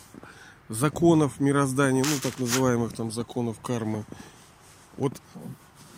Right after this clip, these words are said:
когда этот глаз открывается, третий глаз, глаз, э, духовный, вот тогда мы как бы и познаем.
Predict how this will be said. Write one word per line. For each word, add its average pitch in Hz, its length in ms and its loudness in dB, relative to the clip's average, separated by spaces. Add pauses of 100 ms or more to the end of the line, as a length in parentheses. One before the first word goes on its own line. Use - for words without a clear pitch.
(260)
когда 139 420 2
этот 123 220 -4
глаз 127 400 0
открывается, 151 720 0
третий 120 420 0
глаз, 113 420 -4 (100)
глаз, 117 720 -4
э, 104 640 0
духовный, 113 520 -4 (1200)
вот 160 280 0
тогда 127 340 0
мы 131 140 0
как 117 160 -4
бы 117 140 0
и 113 40 -4
познаем. 123 640 0